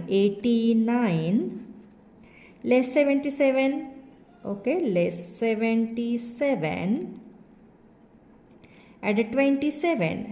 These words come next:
Add a twenty seven. फिंगरिंग बघा कशा पद्धतीने होतंय ते. And less twenty. ट्वेंटी लेस होत आहेत. फारसे फॉर्म्युले यूज नाही झाले त्या ठिकाणी, कारण बीट्स already अव्हेलेबल होते, व्हॅल्युएशन होतं त्या ठिकाणी.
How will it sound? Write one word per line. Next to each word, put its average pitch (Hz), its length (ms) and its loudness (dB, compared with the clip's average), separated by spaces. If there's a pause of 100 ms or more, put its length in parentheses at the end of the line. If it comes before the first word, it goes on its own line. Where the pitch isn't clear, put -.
(160)
Add 180 100 -4
a 190 60 -2 (420)
twenty 214 760 0 (520)
seven. 175 520 -2
फिंगरिंग 233 420 4
बघा 247 320 4
कशा 233 300 -2
पद्धतीने 220 500 0
होतंय 233 340 2
ते. 339 280 -2
And 175 120 -6
less 196 460 -2
twenty. 320 420 0 (640)
ट्वेंटी 220 340 2
लेस 165 240 -2
होत - 180 -8
आहेत. - 120 -8 (960)
फारसे 214 380 0
फॉर्म्युले 240 400 4
यूज 240 300 4
नाही 240 180 4
झाले 240 200 4
त्या 233 140 2
ठिकाणी, 233 340 0
कारण 233 280 0
बीट्स 220 320 0
already 202 420 2
अव्हेलेबल 180 500 2
होते, 170 220 -2
व्हॅल्युएशन 185 600 0
होतं 294 260 0
त्या 165 140 -4
ठिकाणी. 165 400 -10